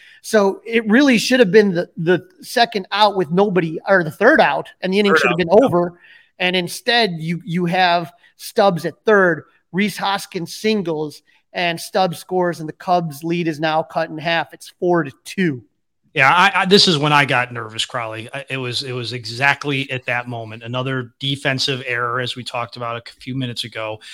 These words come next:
Speaker 2: and now all of a sudden that lead is cut in half. And I texted somebody. I said, "Here they go. They're gonna try to give this one away."
Speaker 1: Y-, exactly. And, and you're, you're getting freaked out here, but i-, it's, it's now you get into the eighth, and Garrett Stubbs, who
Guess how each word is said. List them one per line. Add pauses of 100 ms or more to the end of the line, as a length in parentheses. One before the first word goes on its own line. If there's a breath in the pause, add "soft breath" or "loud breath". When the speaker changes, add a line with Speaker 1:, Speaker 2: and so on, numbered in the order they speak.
(220 loud breath)
Speaker 2:
and
now
all
of
a
sudden
that
lead
is
cut
in
half.
And
I
texted
somebody.
I
said,
"Here
they
go.
They're
gonna
try
to
give
this
one
away." (320)
Speaker 1:
Y-,
exactly.
And,
and
you're,
you're
getting
freaked
out
here,
but
i-,
it's,
it's
now
you
get
into
the
eighth,
and
Garrett
Stubbs,
who